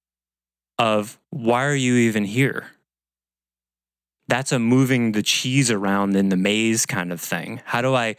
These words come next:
trick this employee? I'm exaggerating a little bit. How do I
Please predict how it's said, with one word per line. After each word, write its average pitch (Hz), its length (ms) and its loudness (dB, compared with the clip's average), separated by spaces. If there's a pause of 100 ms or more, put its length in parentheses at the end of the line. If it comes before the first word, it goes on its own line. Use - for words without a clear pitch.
(140)
trick - 440 -4
this 120 220 0
employee? 107 580 0
I'm 92 100 -2
exaggerating 98 560 -2
a 90 60 -6
little 87 140 -6
bit. 87 220 -6 (200)
How 117 100 0
do 127 160 -2
I 117 160 -2